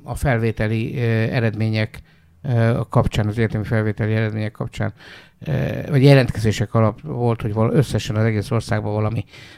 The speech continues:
valami hu-, huszonval valahányan jelentkeztek, vagy harminc valahányan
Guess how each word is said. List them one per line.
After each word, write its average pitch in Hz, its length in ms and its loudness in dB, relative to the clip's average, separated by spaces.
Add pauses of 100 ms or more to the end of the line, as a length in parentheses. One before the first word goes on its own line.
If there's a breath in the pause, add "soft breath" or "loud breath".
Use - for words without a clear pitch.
valami 107 240 2
hu-, 117 260 0 (180)
huszonval 110 500 -4
valahányan 107 480 -4
jelentkeztek, 107 640 -8
vagy 104 220 -8
harminc 113 400 -2
valahányan 107 460 -2